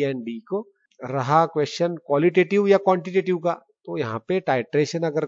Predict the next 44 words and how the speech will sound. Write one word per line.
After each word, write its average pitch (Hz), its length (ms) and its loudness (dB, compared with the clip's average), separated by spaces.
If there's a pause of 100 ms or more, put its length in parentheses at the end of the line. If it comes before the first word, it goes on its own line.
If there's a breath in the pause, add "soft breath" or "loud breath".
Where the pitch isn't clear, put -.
करना 131 300 -4
है 147 100 -6
तो 175 80 -8
क्वालिटी 135 360 -2
का 156 100 -6 (100)
कोई 156 160 -4
रोल 123 340 -4
नहीं 113 200 -6
है, 175 140 -4
यहाँ 156 240 -4
पे 160 60 -4
क्वांटिटी 127 540 -8
ही 175 140 -6
डिटरमाइन 120 500 -8
कर 95 60 -18 (100)
रहे 87 100 -12
हैं। 92 100 -18 (160)
Therefore 113 300 -8 (160)
B, 147 140 -8 (320)
rapid 160 480 -4
and 147 160 -6 (100)
quantitative 143 560 -8 (240)
is 117 120 -20
the 147 120 -10
correct 120 300 -8
answer। 151 200 -8 (580)
Next 160 280 0
question, 196 300 -2 (220)
adsorption 180 580 2
indicators 165 520 0 (120)
are 143 140 0 (120)
used 170 400 -2
for 147 180 4
detection 160 520 -2
of 165 160 0
endpoint 156 440 -2 (120)
in 147 180 -8
which 175 240 -2
of 156 140 -8
the 165 120 -4
following 170 360 0
method? - 280 -10 (320)
एडसॉर्प्शन 175 640 -2
इंडिकेटर 185 440 -2